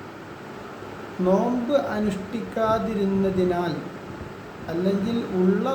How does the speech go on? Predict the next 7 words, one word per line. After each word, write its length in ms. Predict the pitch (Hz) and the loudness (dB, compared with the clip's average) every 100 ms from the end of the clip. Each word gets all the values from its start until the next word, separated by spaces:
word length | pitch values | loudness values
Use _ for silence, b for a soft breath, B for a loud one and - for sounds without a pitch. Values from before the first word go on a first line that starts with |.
| 220 | 2
നോമ്പ് 380 | 190 190 190 226 - 180 | 4 4 2 2 2 0
നഷ്ടപ്പെടുത്തിയതിനാൽ 1300 | 170 - 262 - 208 185 180 - 180 180 175 180 208 240 - 170 | -2 -2 -4 -2 -2 0 -2 0 2 4 2 2 0 0 -4 -2
മുദ്ദ് 300 | 175 175 - 269 | -2 -2 -2 0
കൊടുക്കേണ്ടവർ 920 | 208 180 170 - 175 170 170 165 196 196 - 160 | 2 2 0 0 0 2 0 2 0 0 -2 -2
ആരെല്ലാം, 560 | 156 151 143 147 151 147 147 - - - - - - - - - - - - 180 180 | -2 -2 -4 -4 -4 -4 -8 -10 -10 -10 -12 -12 -12 -12 -10 -8 -8 -10 -4 2 2
എത്രയാണ് 640 | 180 262 247 180 160 196 196 | 2 4 4 6 2 -2 -4
കൊടുക്കേണ്ടത്? 760 | 165 151 - 160 151 139 139 | -4 -6 -4 -4 -4 -4 -6